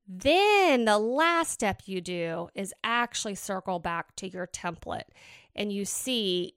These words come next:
is it realistic? Does this make sense? Because then you can just do some basic math. If I'm expecting a new cat eval to take an hour and a half once I build in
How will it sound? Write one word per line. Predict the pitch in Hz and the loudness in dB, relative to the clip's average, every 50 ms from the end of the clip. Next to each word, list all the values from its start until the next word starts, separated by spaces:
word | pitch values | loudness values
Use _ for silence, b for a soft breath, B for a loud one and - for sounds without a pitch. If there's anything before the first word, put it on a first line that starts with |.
| _ - | _ -6
is | - 220 233 240 214 226 | 0 2 2 2 2 0
it | 220 - - | -2 -2 -4
realistic? | 196 196 196 180 180 180 175 170 170 - - - - - - - _ _ _ - | -4 -2 -2 0 0 -2 -2 -4 -4 -6 -8 -8 -8 -8 -10 -10 _ _ _ -2
Does | 208 208 190 - | -2 -2 -2 -2
this | 220 226 247 240 - | -4 -4 -4 -4 -4
make | 233 226 220 208 - | -4 -4 -4 -4 -6
sense? | - - 220 190 160 151 151 - - - | -6 -4 -4 -4 -4 -4 -8 -12 -12 -12
Because | - 196 - - 208 196 | -12 -10 -8 -8 -10 -6
then | 196 233 247 285 | -4 -2 -2 -2
you | 320 339 | -2 -4
can | - 294 262 220 | -4 -6 -6 -4
just | 233 220 220 - | -4 -6 -6 -6
do | - 214 | -8 -8
some | 208 - - 190 185 | -6 -6 -6 -6 -6
basic | - 180 180 170 - 175 160 _ - | -6 -6 -6 -6 -8 -10 -10 _ -6
math. | 190 220 240 202 - - - - - B B B B B B B B B | -2 -2 -2 -2 -2 -6 -12 -18 -20 B B B B B B B B B
If | - - 196 - | -8 -8 -4 0
I'm | 214 208 226 247 269 | 2 2 2 2 0
expecting | 262 254 - - - 214 208 - - 220 208 | -2 -4 -4 -4 -2 -4 -2 -4 -6 -6 -4
a | 196 185 | -4 -4
new | 190 190 190 196 | -4 -4 -4 -4
cat | 196 - - 214 208 208 | -6 -8 -8 -6 -6 -6
eval | 214 214 196 190 185 180 180 180 175 180 180 | -6 -6 -6 -4 -4 -2 0 0 -2 -2 -2
to | - - 196 | -4 -8 -8
take | 175 - - - 190 190 185 185 185 - - - - | -10 -10 -6 -4 -2 -2 -2 -4 -6 -10 -16 -20 -18
an | - 190 185 185 - - | -16 -14 -14 -14 -12 -8
hour | - 190 196 208 208 202 196 | -6 -4 -2 -2 0 0 0
and | 190 | -2
a | 190 | -4
half | 185 - 214 233 226 202 185 175 185 202 - - - - | -4 -4 -4 -2 0 0 0 0 0 -2 -4 -10 -10 -6
once | - 190 190 190 - | -6 -6 -6 -4 -6
I | 196 190 | -6 -4
build | 180 190 180 180 180 185 180 | -2 -2 -2 0 0 0 -2
in | 185 175 175 175 175 175 175 | -2 -2 -2 -2 -2 -4 -6